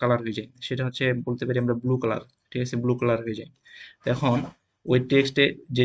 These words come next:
নিচে যে আন্ডারলাইনটা আছে, এই আন্ডারলাইন যদি আমরা মুছে দিতে চাই, আমরা যদি আন্ডারলাইন না দেখাতে চাই, তাহলে just স্টাইল দিয়ে টেক্সট ডেকোরেশন দিয়ে নাম দিতে হয়, ঠিক আছে? তো যাই হোক, এই জিনিসটা তোমরা একটু মনে রাখবা যে লিংক,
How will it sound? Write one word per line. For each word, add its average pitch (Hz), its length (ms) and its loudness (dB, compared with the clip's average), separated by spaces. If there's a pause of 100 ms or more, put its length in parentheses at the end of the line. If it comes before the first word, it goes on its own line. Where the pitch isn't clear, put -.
নিচে 131 240 4
যে 135 100 4
আন্ডারলাইনটা 131 420 4
আছে, 123 180 -6
এই 123 120 4
আন্ডারলাইন 123 320 2
যদি 123 100 -2
আমরা 123 200 -2
মুছে 123 200 -2
দিতে 123 240 0
চাই, 120 160 2
আমরা 120 180 -2
যদি 120 160 0
আন্ডারলাইন 120 360 -2
না 123 140 2
দেখাতে 120 280 -6
চাই, 117 100 -2 (240)
তাহলে 120 260 0
just 120 200 4 (460)
স্টাইল 131 380 0
দিয়ে 147 120 2 (180)
টেক্সট 127 220 0 (160)
ডেকোরেশন 120 400 0
দিয়ে 127 100 4
নাম 120 180 2 (100)
দিতে 110 160 -6
হয়, - 180 -20
ঠিক 127 160 -2
আছে? 165 120 -4 (640)
তো - 100 -8
যাই 127 140 4
হোক, 156 80 -2 (120)
এই 127 80 2
জিনিসটা 131 260 -2
তোমরা 127 160 0
একটু 123 140 -4
মনে 123 140 2
রাখবা 117 200 -4
যে 120 100 -2 (100)
লিংক, 123 120 0